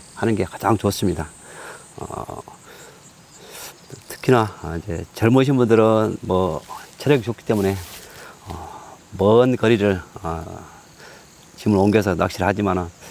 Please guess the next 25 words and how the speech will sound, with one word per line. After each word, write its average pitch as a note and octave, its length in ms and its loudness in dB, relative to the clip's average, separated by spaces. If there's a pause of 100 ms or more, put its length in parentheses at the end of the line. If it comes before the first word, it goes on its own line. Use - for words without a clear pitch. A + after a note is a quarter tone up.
(880)
이제 F2+ 140 -4
나이가 F#2+ 320 0
드신 F#2+ 240 -4
분들은 F#2 180 -4
상당히 G#2 300 -4
어렵습니다. F2+ 520 -4 (220)
저도 F2+ 340 0 (200)
이제 F2 280 -2 (760)
체력이 G#2 320 0
조금 - 340 -2
딸리기 G#2+ 300 4
시작하는데, F#2 500 0 (1300)
오름수 B2+ 380 2
낚시는 A2+ 500 2
모든 A2 280 2
게 A2 100 4
다 G2 260 0 (160)
힘들지만은 B2 680 2 (440)
그래도 G#2+ 260 0
그만큼의, A#2+ 640 0 (160)
어, E2+ 300 -8 (560)
희노애락이 A2+ 1080 2 (240)
담겨 A2+ 340 0
있기 G2+ 220 -2
때문에 G2 460 0